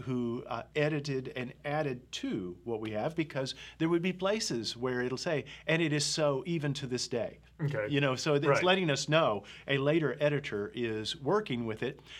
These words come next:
Speaker 1: In fact, it has the account of Moses's death,
Speaker 2: <laughs>
Speaker 1: you know, and so, so w-, w-,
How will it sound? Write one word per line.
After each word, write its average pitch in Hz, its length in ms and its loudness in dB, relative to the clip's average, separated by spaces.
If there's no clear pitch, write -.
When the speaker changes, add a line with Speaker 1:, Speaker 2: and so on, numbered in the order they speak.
Speaker 1:
In 160 60 -6
fact, 185 420 4
it 165 140 0
has 156 300 0
the 143 100 2
account 139 380 -2
of 117 100 -4
Moses's 110 580 -2
death, 123 480 -2
Speaker 2:
<laughs> 156 200 -6
Speaker 1:
you 147 120 6
know, 127 240 4
and 135 160 -4
so, 165 280 0
so 156 260 -2
w-, 220 360 -8
w-, 202 160 -12